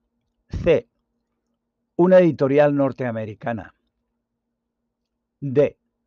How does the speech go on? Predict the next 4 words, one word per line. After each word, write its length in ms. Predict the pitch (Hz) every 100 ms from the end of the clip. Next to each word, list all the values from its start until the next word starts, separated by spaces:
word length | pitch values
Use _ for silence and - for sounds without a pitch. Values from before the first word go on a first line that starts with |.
| _ _ _ _
un 220 | - 185 143
programa 560 | 156 143 143 151 147
de 300 | - 135 147
computación. 880 | - 139 117 123 120 - 113 98 92